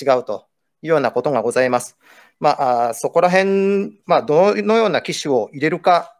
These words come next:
ということ、あと、岡戸議員からもありましたように、どのようなソフトを利用していくか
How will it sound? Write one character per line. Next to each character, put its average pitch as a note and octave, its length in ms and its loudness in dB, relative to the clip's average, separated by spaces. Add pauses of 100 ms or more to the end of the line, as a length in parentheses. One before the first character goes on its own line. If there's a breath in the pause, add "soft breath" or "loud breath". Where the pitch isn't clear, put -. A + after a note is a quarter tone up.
(120)
と C#3+ 80 -4
い C3+ 60 -4
う B2+ 40 -8
こ C3 120 -4
と、 A#2 360 -4
あ D3 80 -4
と、 C3 180 -2 (280 loud breath)
岡 - 180 -4
戸 D3+ 80 0
議 D#3 120 -6
員 D3 100 -6
か C3 100 0
ら B2 120 0
も A#2+ 140 -4
あ A#2+ 40 -2
り B2+ 80 -4
ま C#3 100 0
し - 60 -10
た B2+ 80 -4
よ A2 60 -6
う - 20 -10
に、 G2+ 80 -14
ど A#2 80 -6
の D3+ 80 0
よ A3 80 4
う - 20 2
な F#3+ 120 2
ソ G3 140 2
フ E3+ 80 -6
ト C#3 180 2
を A#2 40 -2
利 B2 120 -4
用 D#3+ 160 4
し - 60 -8
て A3 80 2
い - 40 2
く - 100 -16
か A#2 300 0